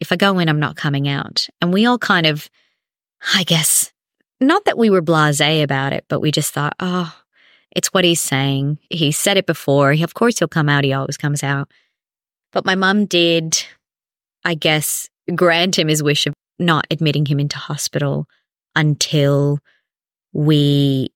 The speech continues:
had done Mother's Day. He wanted to be there for that and for my eldest son's birthday.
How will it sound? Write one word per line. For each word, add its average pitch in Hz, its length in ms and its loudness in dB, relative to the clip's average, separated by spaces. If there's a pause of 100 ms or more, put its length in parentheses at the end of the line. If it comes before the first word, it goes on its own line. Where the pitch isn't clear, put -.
had 151 220 -2
done 139 200 2
Mother's 156 440 2
Day. 311 340 2
He - 300 -4
wanted 151 280 2
to 151 80 -4
be 147 140 2
there 139 140 0
for 143 160 -4
that 147 220 0
and 156 140 -2
for - 120 -4
my 139 180 0
eldest 143 300 -2
son's 143 300 -2
birthday. 147 640 -4